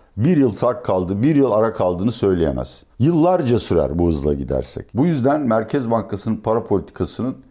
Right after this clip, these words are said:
yeteri kadar sıkı olmadığını iddia ediyorum. Eğer bu para politikasını sıkıştırmak şirketlere zarar veriyorsa o zaman bütçenin yüklenip, bu yükü yüklenip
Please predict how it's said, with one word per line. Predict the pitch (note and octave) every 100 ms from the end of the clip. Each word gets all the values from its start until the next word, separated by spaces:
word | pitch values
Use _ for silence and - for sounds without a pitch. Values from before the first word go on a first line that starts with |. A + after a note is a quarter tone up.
| -
yeteri | G2+ C3 C3
kadar | A#2+ G#2+ A2
sıkı | - - A2+
olmadığını | G#2+ F2+ C#2 C#2 C#2
iddia | C#2 B1+ C#2+
ediyorum. | C2+ C2+ E2 F#3 - - -
Eğer | D#3 - - - - -
bu | A#2
para | B2 A#2 F#2+
politikasını | G#2+ G2+ - G2+ - G2
sıkıştırmak | - - - F#2+ F#2+ E2+ - _
şirketlere | - - G#2+ A#2+ A#2 G#2 A2+
zarar | F#2+ F#2 E2
veriyorsa | D#2 E2 -
o | C3
zaman | G2 A2 F#2+
bütçenin | D#2+ - A#2+ C#3+ - - -
yüklenip, | E2 - D#2+ A#2 - - -
bu | F2+ F2 E2
yükü | E2 - F2+
yüklenip | D2+ - F2 -